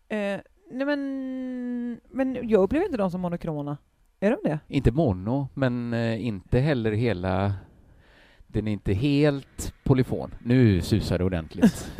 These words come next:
Speaker 2: i rör. Nu tror jag nästan man hör det in. Det är ett litet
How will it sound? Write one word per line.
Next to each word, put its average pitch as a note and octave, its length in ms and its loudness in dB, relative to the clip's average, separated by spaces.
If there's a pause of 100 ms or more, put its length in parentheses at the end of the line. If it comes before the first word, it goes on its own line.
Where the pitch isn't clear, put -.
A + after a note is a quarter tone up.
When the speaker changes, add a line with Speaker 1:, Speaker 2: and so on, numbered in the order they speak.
Speaker 2:
i - 80 2
rör. F3+ 220 6
Nu C3+ 160 4
tror A2+ 160 6
jag - 40 6
nästan G2+ 320 2
man G2+ 120 0
hör G2 160 2
det F2+ 120 0
in. - 120 -4 (580)
Det - 80 2
är F#3+ 80 10
ett - 100 2
litet - 580 4